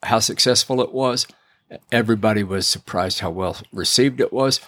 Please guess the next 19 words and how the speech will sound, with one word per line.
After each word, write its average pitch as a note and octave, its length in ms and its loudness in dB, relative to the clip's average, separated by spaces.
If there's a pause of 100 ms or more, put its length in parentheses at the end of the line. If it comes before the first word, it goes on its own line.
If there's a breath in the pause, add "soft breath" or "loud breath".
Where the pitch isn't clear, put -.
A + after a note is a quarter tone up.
(260 soft breath)
and A2 140 4
everybody A2 360 2
was G2 140 -2
surprised F#2+ 500 0
how G2 120 2
well F#2 340 -2
it - 80 -8
worked G2 320 -8
live. F#2+ 420 -2 (400 soft breath)
And G#2+ 200 4
I B2+ 100 4
think B2+ 400 -2
this A2 240 2
got - 380 -6
Townsend F#2+ 500 -6
just F#2+ 340 -6
completely D3+ 640 0
absorbed. G#2 640 -2 (100)
One, E3+ 280 2